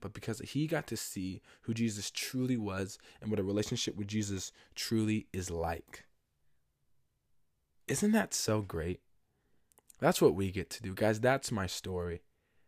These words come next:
I got to share my faith. My faith was put to the test because it was uncomfortable, because he didn't agree with everything I said, but it was great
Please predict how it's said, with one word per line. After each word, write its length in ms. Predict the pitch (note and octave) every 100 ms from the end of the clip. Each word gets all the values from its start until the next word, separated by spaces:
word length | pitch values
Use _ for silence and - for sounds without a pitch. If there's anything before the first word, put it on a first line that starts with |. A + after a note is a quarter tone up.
| _ _ -
I 80 |
got 120 | D3+ -
to 80 | E3
share 440 | - - B2+ C#3+
my 240 | C3 A#2+
faith. 260 | B2 - G#2
My 100 | C#3
faith 260 | - D#3+ C3
was 120 | A2+
put 220 | - C3
to 100 | -
the 120 | G2
test 440 | E2+ - G#2+ G2 - - - -
because 240 | B2+ D3
it 60 | D#3+
was 140 | C#3+ _
uncomfortable, 1000 | C3+ C#3 - - B2+ - - G#2 E2+ - - -
because 200 | C3 B2+
he 120 | D#3+
didn't 300 | D3 D#3 F3
agree 260 | D3 C3 B2
with 180 | C3 B2+ -
everything 380 | B2 B2+ B2+
I 100 | A2
said, 600 | - - - G#2+ B2+ C#3+ - _ - - -
but 100 | A#2
it 60 |
was 180 | A2+ G#2
great 420 | G2 G#2 A#2+ -